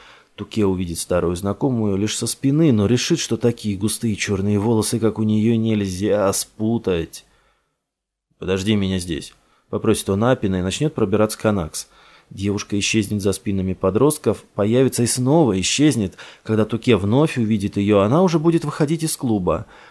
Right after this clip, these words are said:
Он выйдет следом за ней, но догонит только в темной подворотне. Девушка окажется проституткой, напоминая Анакс лишь со спины.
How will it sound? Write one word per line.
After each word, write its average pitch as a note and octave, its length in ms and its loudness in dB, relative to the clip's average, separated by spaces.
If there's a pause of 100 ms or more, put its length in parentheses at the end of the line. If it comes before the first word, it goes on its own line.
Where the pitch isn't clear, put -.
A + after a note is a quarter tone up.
Он F#2+ 220 0
выйдет C3+ 340 2
следом A2 440 2
за G#2 180 2
ней, B2+ 320 4
но A2 160 4
догонит C3+ 460 4
только C3+ 260 4
в - 60 -6
темной D#3+ 340 2
подворотне. C#3+ 800 2 (460)
Девушка D#3 540 4
окажется C3+ 500 4
проституткой, C3 1040 -2 (340)
напоминая G2+ 640 0
Анакс D3 500 0
лишь A2 380 0
со - 140 -4
спины. D2+ 560 -8